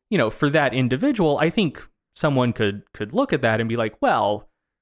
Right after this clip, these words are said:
you know, maybe these two interventions are similarly efficacious on average, but for this person, like, he definitely needs to be in the weight room."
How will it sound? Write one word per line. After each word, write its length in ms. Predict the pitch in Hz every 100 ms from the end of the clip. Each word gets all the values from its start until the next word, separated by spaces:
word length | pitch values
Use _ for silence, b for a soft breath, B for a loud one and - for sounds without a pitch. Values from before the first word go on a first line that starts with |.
| _
you 160 | 233
know, 380 | 160 104 101 104
maybe 380 | 165 196 214 180
these 300 | 156 143 -
two 180 | - 143
interventions 640 | 131 123 120 117 123 113
are 80 | 104
similarly 640 | - 139 123 117 110 107 107
efficacious 640 | 101 110 - 107 - 104
on 140 | 107
average, 480 | 208 262 147 110 107
but 100 | -
for 140 | - 180
this 240 | 330 254
person, 520 | - 190 131 - 98
like, 180 | 92 113
he 180 | - 175
definitely 560 | 123 107 - 110 104
needs 260 | 104 104 -
to 80 | -
be 120 | 107
in 100 | 101
the 60 | 95
weight 220 | 98 -
room." 300 | - -